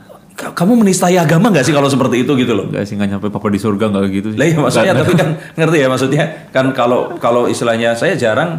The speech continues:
Speaker 1: karena kamu, aku lihat pakai atribut agama kan.
Speaker 2: Hmm.
Speaker 1: Walaupun ya kalau salib itu kan bisa jadi udah
Speaker 2: Ya,
Speaker 1: jadi fashion ya sekarang
Speaker 2: fashion.
Speaker 1: ini ya.
Speaker 2: Hmm.
Speaker 1: Nah, maksudku tadi kontroversinya apa? Pernah dikecam nggak sama orang atau gimana?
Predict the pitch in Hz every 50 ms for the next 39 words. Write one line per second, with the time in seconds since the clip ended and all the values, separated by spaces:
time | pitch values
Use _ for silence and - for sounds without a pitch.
0 | - - - - - 143 190 202 190 175 208 208 160 - 151 165 196 160 175 185
1 | - 151 127 123 - 120 - 127 120 113 120 120 - - 107 98 117 127 120 107
2 | 101 85 82 123 120 117 120 117 117 117 123 127 127 131 135 196 165 131 120 123
3 | 120 117 117 107 113 110 113 113 160 - 156 151 127 110 113 110 120 107 110 110
4 | 127 156 135 117 104 104 107 95 90 95 113 117 131 160 139 113 104 110 107 110
5 | 110 110 110 107 107 110 107 104 107 113 107 107 104 110 104 104 104 101 101 -
6 | - - - 101 107 110 110 139 127 - 196 160 - - - - - - - _
7 | _ - 160 156 123 110 90 - - - 139 147 147 170 165 160 170 165 160 -
8 | 175 185 214 185 156 - - - - 151 151 156 135 135 131 - 160 - 190 185
9 | 170 135 107 - - - 113 104 104 78 85 113 113 110 117 117 113 113 107 120
10 | 110 104 110 110 107 107 107 110 110 107 - - -